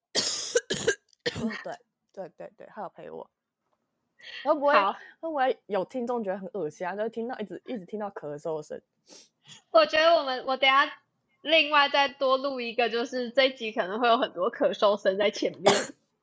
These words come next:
Speaker 1: <coughs> 温馨提醒。
Speaker 2: 对，温馨提醒。
Speaker 1: <coughs> 咳烂欸，真的咳烂。
Speaker 2: 因为我现在不知道该怎么办，感觉有很多问题想要问，但是又一直觉得让你讲话很可怜。
Speaker 1: <laughs>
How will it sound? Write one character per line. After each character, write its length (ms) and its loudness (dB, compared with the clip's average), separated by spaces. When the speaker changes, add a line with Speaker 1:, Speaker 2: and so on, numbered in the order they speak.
Speaker 1:
<coughs> 720 -12
温 220 -4
馨 280 -4
提 220 -6
醒。 300 -10
Speaker 2:
对， 280 2
温 200 -2
馨 260 -8
提 260 -6
醒。 120 10
Speaker 1:
<coughs> 1900 0
咳 300 -6
烂 280 -2
欸， 80 -20
真 140 -10
的 80 -8
咳 340 -10
烂。 220 -6
Speaker 2:
因 100 -20
为 80 8
我 60 2
现 140 2
在 80 4
不 140 -4
知 80 -4
道 180 4
该 140 2
怎 160 -2
么 160 -4
办， 180 2
感 200 2
觉 100 2
有 140 4
很 160 -4
多 160 0
问 180 4
题 160 -10
想 180 0
要 100 2
问， 220 2
但 220 4
是 140 -4
又 160 6
一 60 0
直 100 -10
觉 120 0
得 60 6
让 220 4
你 120 -8
讲 220 0
话 200 6
很 120 -4
可 200 -4
怜。 360 -8
Speaker 1:
<laughs> 520 -4